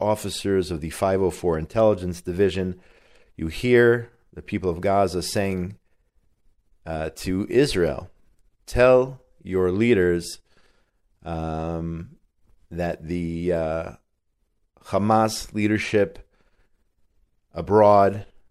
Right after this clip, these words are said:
outside of what they call Palestine," um, excuse my language here. Again, this is, these are the people of Gaza speaking in this recording, uh, the,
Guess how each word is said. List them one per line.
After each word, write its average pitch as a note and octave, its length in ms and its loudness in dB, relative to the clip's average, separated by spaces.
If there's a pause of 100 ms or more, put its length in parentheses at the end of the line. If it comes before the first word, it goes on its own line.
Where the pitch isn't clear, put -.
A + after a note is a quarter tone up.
(100)
outside G2+ 560 2
of E2+ 180 2
what E2 140 -2
they E2+ 100 -2
call E2 280 -6
Palestine," F#2 880 -4 (720)
um, E2 800 -6 (920)
excuse G#2+ 460 -2
my F2 240 0
language G2 440 2
here. D#2+ 460 0 (440)
Again, E2+ 300 -2
this F2 180 -2
is, D2+ 200 -4 (200)
these F2 180 -4
are E2+ 60 0
the E2 100 0
people F#2 400 2
of F2+ 480 0
Gaza F2+ 340 2
speaking F#2 680 -2 (120)
in E2+ 140 -4
this E2+ 180 -2
recording, A2 640 4 (480)
uh, E2+ 540 -2
the, E2+ 140 -4